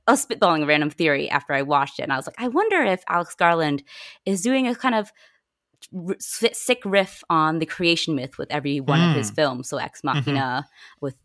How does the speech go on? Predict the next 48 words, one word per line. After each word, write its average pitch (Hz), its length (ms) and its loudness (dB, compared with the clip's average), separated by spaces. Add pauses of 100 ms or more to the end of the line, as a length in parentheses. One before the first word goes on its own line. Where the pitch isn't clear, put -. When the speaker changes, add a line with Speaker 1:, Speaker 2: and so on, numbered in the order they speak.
Speaker 1:
you 147 120 -4
know, 131 180 -10 (100)
the 151 180 0
A 139 200 0
I, 131 400 0 (360)
uh, 131 280 0 (160)
Annihilation 139 920 0
with 143 220 -6
the 135 180 -2
whole 131 480 -4
metaphor 139 400 -8
of, 123 60 -14
like, - 140 -20
the 156 60 -16
cancer 120 480 -10
Speaker 2:
Yeah. 98 60 -8
Speaker 1:
and, 87 100 -10
like, - 200 -10
Speaker 2:
I, 170 160 2
I've 190 160 2
seen 247 200 -4
several 180 260 0
Speaker 1:
et - 40 -6
cetera. 180 80 -2
Speaker 2:
people 151 120 -8
compare 151 380 -2
this 135 160 -8
movie 131 240 -12
to, 135 100 -12
like, 117 200 -10
Mother. 123 500 -10 (200)
You 185 80 -4
know, 175 60 -4
Speaker 1:
Yes. 113 360 -2
Speaker 2:
Mother! 214 540 6 (540)
Speaker 1:
And 226 120 4
Speaker 2:
And 247 100 4
Speaker 1:
Mother 269 300 6
is 190 160 6
Speaker 2:
I - 80 4
Speaker 1:
another 233 240 6
film. 185 320 4
Speaker 2:
<laughs> - 0 -
Mother 220 420 6
is 202 220 2
a 175 80 0
ride 156 520 6
Speaker 1:
Yeah. 180 140 4